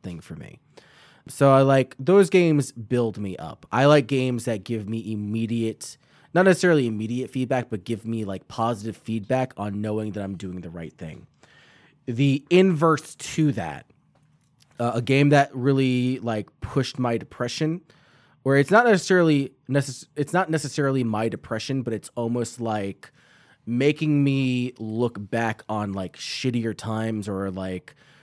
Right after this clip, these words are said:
realizing that I, myself, and other people that I'm close to are dealing with serious mental issues,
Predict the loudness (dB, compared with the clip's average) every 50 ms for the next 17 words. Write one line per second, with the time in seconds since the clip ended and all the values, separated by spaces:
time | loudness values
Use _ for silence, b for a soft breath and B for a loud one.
0 | b b -4 0 2 2 4 4 4 2 2 0 -2 -2 -4 -2 -2 -4 -4 -4
1 | -6 -6 -10 -14 _ _ _ 0 2 4 6 6 6 6 4 4 4 2 2 0
2 | -2 -4 -6 -6 -2 0 2 2 2 0 -2 -6 -6 -6 -6 -6 -6 -4 -2 -2
3 | -2 -2 -4 -6 -8 -8 -6 -4 -4 -4 -4 -4 -6 -6 -10 -10 -4 -2 -2 0
4 | -2 -2 -6 -10 -6 -4 -4 -2 -2 -4 -6 -8 -8 -8 -6 -6 -6 -6 -8 -6
5 | -6 -6 -8 -8 -10 _ _ _ _ _ _ _ -18 -14 -8 -4 -2 0 0 0
6 | -2 -4 -4 -4 -6 -6 -4 -4 -6 -6 -6 -10 -10 -10 -10 -12 -12 -14 -14 -16
7 | -18